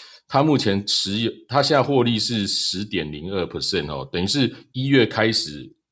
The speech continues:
获利十，十percent哦。那它是有二四五五全新的空单跟八零八六宏捷科的空单。那第二名是唐门，那它的获利是九点五三percent，也是很接近啊。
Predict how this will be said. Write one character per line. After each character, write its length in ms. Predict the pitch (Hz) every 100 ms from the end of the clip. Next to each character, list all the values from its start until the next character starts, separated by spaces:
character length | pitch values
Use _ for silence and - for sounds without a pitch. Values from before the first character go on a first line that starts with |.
| - -
获 180 | - 107
利 140 | 107
十， 240 | 87 - 85
十 180 | - -
percent 420 | 87 80 98 76
哦。 220 | 73 67 - - - - - - -
那 160 | 151 147
它 220 | 139 151
是 220 | 143 139
有 340 | 101 80 76 - _ _
二 180 | 147 127
四 240 | 110 139 107
五 280 | 107 101
五 40 | 82
全 260 | - 85
新 220 | 98 104 101
的 100 | 87
空 300 | - 87 87
单 240 | 82 82
跟 180 | 90 90
八 220 | 92 90
零 180 | 80 82
八 240 | 80 82
六 220 | 85 76
宏 320 | 69 76 80 90
捷 220 | 78 80
科 260 | - 87
的 100 | 80
空 320 | 69 87 80 80
单。 240 | 78 78 - - - - - - _ _
那 160 | - 156
第 260 | 151 180 170
二 100 | 143
名 240 | 110 107
是 420 | 104 135 120 110
唐 340 | 104 - 85 95
门， 380 | 101 82 82 95 _ _ _ _ _ -
那 180 | 120
它 160 | 113 117
的 60 | 101
获 140 | 113
利 80 | 110
是 140 | 110
九 240 | 98 92 90
点 180 | 90
五 80 | 85
三 240 | - 87 82
percent， 380 | 82 - 78 69 101
也 100 | 82
是 120 | 117
很 140 | 85
接 200 | 73 90
近 220 | 85 90
啊。 60 | 69